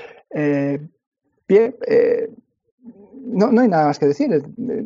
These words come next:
te puedes pasar un buen rato, te, te da diversión, eh, es lo que se le pide a un juego, no se le pide más.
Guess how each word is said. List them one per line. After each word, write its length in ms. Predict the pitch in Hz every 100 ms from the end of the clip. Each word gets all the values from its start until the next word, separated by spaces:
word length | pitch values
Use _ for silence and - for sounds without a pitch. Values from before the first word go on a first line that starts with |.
| 202
te 100 | 185
puedes 260 | - 175 -
pasar 300 | 156 170 156
un 100 | 151
buen 160 | 160
rato, 400 | 151 262 262 320 - _
te, 180 | - -
te 140 | - 147
da 120 | 180
diversión, 560 | 160 160 156 277 330 - 277
eh, 260 | - 151 -
es 140 | 196 233
lo 60 |
que 100 | -
se 80 | 170
le 80 | 151
pide 160 | 185
a 40 | 147
un 60 |
juego, 240 | 127 143 127
no 80 | 147
se 120 | 208
le 60 |
pide 200 | 160 135
más. 240 | 127 120